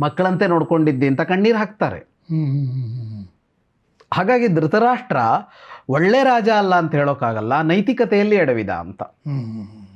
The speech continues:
Speaker 1: ಹಾಗಾಗಿ ಯಾವತ್ತಿದ್ದರೂ ಅದು ಆಳುವವರಿಗೆ ನೈತಿಕತೆ ಅನ್ನೋದು ಒಂದು ಮುಖ್ಯ ಅಂಶ ಆಗಿಬಿಡತ್ತೆ. ಪ್ರಜೆಗಳದನ್ನಂತೂ ಹಿಡ್ಕೋತಾರೆ.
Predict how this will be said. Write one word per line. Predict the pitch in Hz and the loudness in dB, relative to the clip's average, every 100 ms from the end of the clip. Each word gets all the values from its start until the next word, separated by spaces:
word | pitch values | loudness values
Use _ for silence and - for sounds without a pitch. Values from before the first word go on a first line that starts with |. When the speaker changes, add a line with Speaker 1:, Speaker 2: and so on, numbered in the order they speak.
| - | -2
Speaker 1:
ಹಾಗಾಗಿ | 156 190 185 156 | 0 2 2 2
ಯಾವತ್ತಿದ್ದರೂ | 127 170 240 254 - 185 117 110 95 131 175 - _ _ _ - _ - _ _ _ _ - | 2 2 2 0 0 0 0 -2 0 0 -2 -4 _ _ _ -20 _ -20 _ _ _ _ -4
ಅದು | 151 156 | 0 2
ಆಳುವವರಿಗೆ | 139 143 202 233 190 143 110 110 143 143 - | 2 2 2 2 2 0 -2 -2 0 -2 -4
ನೈತಿಕತೆ | 139 147 180 220 214 214 208 202 | 0 2 2 0 0 0 2 4
ಅನ್ನೋದು | 196 165 160 156 196 | 4 4 4 4 2
ಒಂದು | 180 | 2
ಮುಖ್ಯ | 135 123 156 | 2 0 -2
ಅಂಶ | 120 104 - | -2 -2 -2
ಆಗಿಬಿಡತ್ತೆ. | 135 104 98 95 95 165 196 - - - - _ _ _ - | -2 -2 -4 -8 -6 -4 -4 -6 -20 -20 -20 _ _ _ -4
ಪ್ರಜೆಗಳದನ್ನಂತೂ | 165 175 247 277 277 247 196 185 165 185 | 0 2 2 2 0 2 0 0 0 2
ಹಿಡ್ಕೋತಾರೆ. | 170 139 127 107 90 | 0 0 -4 -6 -10